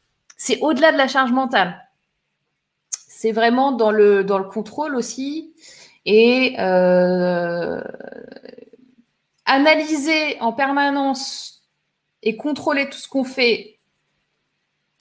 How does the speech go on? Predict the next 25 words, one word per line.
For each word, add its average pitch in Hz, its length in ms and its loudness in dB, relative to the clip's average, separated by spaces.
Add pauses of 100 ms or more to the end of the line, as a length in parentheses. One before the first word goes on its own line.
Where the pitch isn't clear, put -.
(140)
ça - 360 0
peut 370 260 4
être 349 320 2 (220)
pas 226 100 6
mal, 311 300 4 (140)
mais 226 260 0
peut-être 254 400 -8
pas, 311 320 4
euh, 240 40 -4
constamment. 254 840 -4 (920)
C'est - 220 -14
toujours 294 320 -8
une 254 80 -2
histoire 254 320 -2
de 233 100 0
juste 233 260 -6
milieu. 220 340 -2 (1700)
Est-ce 285 200 4
que 415 80 6
vous 359 180 6
êtes 370 140 0
toujours 359 300 6
là, 339 120 8
les 330 160 0
girls ? 320 580 4